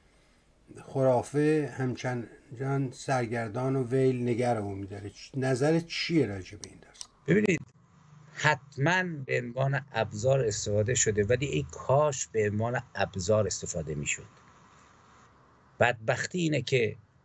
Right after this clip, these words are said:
Speaker 2: تو نقطهٔ اصلی و مرکزی فاجعه خود این افراد در حقیقت اسیر و زندانی این دم و دستگاه بودند. یعنی کسی که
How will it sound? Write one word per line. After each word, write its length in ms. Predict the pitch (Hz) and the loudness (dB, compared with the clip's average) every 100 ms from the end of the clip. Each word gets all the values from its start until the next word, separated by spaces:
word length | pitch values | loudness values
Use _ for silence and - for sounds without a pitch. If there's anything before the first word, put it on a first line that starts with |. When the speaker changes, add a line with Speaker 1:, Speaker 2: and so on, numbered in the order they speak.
| _ _ _ _ _ _ | _ _ _ _ _ _
Speaker 2:
تو 140 | - 165 | 0 4
نقطهٔ 520 | 143 113 - 147 147 - | 4 4 2 2 2 0
اصلی 460 | 104 - - 143 | -2 -2 0 0
و 120 | 110 | 2
مرکزی 720 | 104 101 104 104 - 101 135 151 | 2 4 2 0 -2 -2 2 0
فاجعه 720 | - 110 104 92 92 85 - _ _ _ _ _ _ _ _ | 2 2 2 0 -2 -2 -6 _ _ _ _ _ _ _ _
خود 400 | - - 151 190 | -6 0 2 4
این 240 | 175 156 139 | 2 0 -2
افراد 560 | 113 110 - 127 135 | -4 -4 0 2 4
در 160 | 123 98 | 2 0
حقیقت 340 | 98 92 107 113 - - _ | 0 -2 2 0 0 -20 _
اسیر 720 | - 104 - - 151 151 131 104 | -4 0 0 2 4 4 4 4
و 120 | 110 | 2
زندانی 640 | 101 104 107 104 107 110 131 | 2 2 2 4 2 2 2
این 200 | 131 110 | 2 2
دم 180 | 101 | 2
و 40 | 95 | 2
دستگاه 480 | 87 87 - 98 73 | 2 2 2 0 0
بودند. 280 | 73 - - _ _ _ _ _ _ _ _ _ _ - | -10 -12 -20 _ _ _ _ _ _ _ _ _ _ 0
یعنی 360 | 101 143 - - _ _ _ _ _ _ _ _ - | 2 2 -2 -8 _ _ _ _ _ _ _ _ -2
کسی 260 | 143 - | 0 2
که 140 | 180 | 0